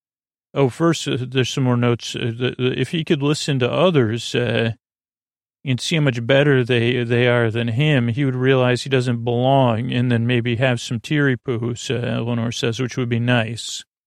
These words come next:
So they set up this, uh, t-, so then the show opens. Then they set up this T V show, kinda like a talk show.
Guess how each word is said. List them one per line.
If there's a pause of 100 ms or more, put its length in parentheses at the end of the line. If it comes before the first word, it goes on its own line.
(460)
So
they
set
up
this,
uh,
t-,
so
then
the
show
opens.
Then
they
set
up
this
T
V
show,
kinda
like
a
talk
show.